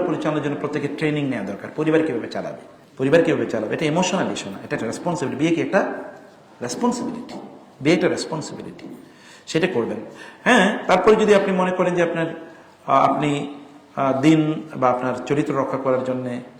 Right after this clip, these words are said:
আপনার একটা বিয়ে করাই দরকার, তাহলে পি-, পিতামাতাকে বলেন, অথবা শ্বশুর যদি রাজি হয়, তাহলে সেটা হতে পারে, সমস্যা নেই। আপনি কিছু টাকা দেবেন, শ্বশুর তো তার মেয়েকে রাখতেই পারে, এটা রাখা নাজায়েজ না, এটা রাখা যেতে পারে, তিনি চাইলে এটা রাখতে পারেন। কিন্তু আপনাকে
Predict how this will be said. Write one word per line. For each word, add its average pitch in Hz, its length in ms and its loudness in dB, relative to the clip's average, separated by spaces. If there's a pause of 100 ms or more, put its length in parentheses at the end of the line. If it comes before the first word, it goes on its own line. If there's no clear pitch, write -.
(260)
আপনার 131 140 -6
একটা 123 140 -6
বিয়ে 120 160 -4
করাই 120 280 0
দরকার, 117 360 -2
তাহলে 135 240 -4
পি-, - 100 -8 (100)
পিতামাতাকে 135 420 -2
বলেন, 120 320 -4 (680)
অথবা 160 180 2
শ্বশুর 160 260 0
যদি 160 180 4
রাজি 139 260 4
হয়, 175 80 0
তাহলে 160 180 0
সেটা 160 180 -4
হতে 156 180 -4
পারে, - 200 -8
সমস্যা - 340 -14
নেই। - 160 -16
আপনি - 160 -12
কিছু 160 160 -4
টাকা 170 200 0
দেবেন, 170 340 0 (520)
শ্বশুর 170 440 0
তো 175 280 2 (240)
তার 151 140 2
মেয়েকে 165 220 0
রাখতেই - 320 -2
পারে, - 320 -8
এটা 143 140 -4
রাখা 143 300 -2 (680)
নাজায়েজ 135 480 4
না, 127 280 -2
এটা 117 160 -4
রাখা - 260 -4 (100)
যেতে 117 200 -6
পারে, 107 260 -6 (160)
তিনি 123 160 -6
চাইলে 123 360 -2 (360)
এটা 127 100 -4
রাখতে - 260 -6
পারেন। - 240 -10 (480)
কিন্তু 165 320 0
আপনাকে 151 400 0